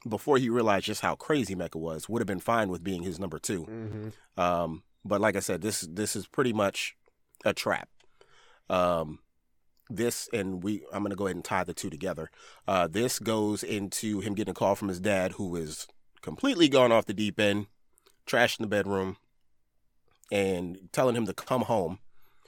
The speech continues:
Speaker 1: Um, well, actually, before he could do that, he was actually informed that ain't no,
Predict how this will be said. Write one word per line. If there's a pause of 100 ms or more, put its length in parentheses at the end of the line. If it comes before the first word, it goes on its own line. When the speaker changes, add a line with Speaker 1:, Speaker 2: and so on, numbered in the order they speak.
(260)
Speaker 1:
Um, (100)
well,
actually,
before
he
could
do
that, (340)
he
was
actually
informed
that (880)
ain't
no,